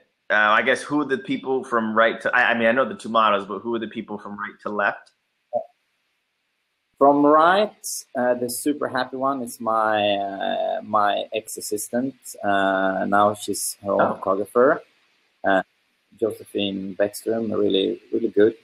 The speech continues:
Speaker 2: She's gonna be a great photographer, I think. And besides her is the stylist,
Speaker 1: Mm-hmm.
Speaker 2: Natalie Olenheim. And besides her is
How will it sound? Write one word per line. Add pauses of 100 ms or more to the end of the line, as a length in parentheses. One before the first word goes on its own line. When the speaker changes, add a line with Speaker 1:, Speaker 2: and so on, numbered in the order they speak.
(680)
Speaker 2:
She's
gonna
be
a
great
photographer,
I
think. (720)
And
besides (140)
her
is
the
stylist,
Speaker 1:
Mm-hmm.
Speaker 2:
Natalie
Olenheim. (1160)
And
besides (120)
her
is